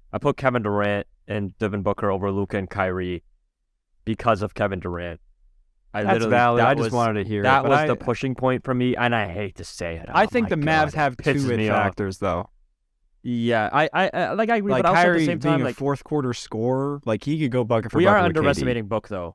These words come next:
Speaker 1: Like, look at what Book's doing without Kevin Durant right now. Like, he's dropping forty a night.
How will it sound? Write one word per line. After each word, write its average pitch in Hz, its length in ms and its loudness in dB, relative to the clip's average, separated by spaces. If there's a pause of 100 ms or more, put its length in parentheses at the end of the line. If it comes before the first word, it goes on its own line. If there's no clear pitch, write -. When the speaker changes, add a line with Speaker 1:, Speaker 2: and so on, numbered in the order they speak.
(180)
Speaker 1:
Like, 123 180 -2
look 151 180 0
at 175 100 2
what 139 140 2
Book's 131 200 0
doing 135 240 0
without 117 240 0
Kevin 107 200 -4
Durant 101 300 -4
right 90 140 -6
now. 87 220 -10 (100)
Like, 104 100 -6
he's 135 120 -2
dropping 135 260 0
forty 104 240 0
a 98 40 0
night. 92 300 -4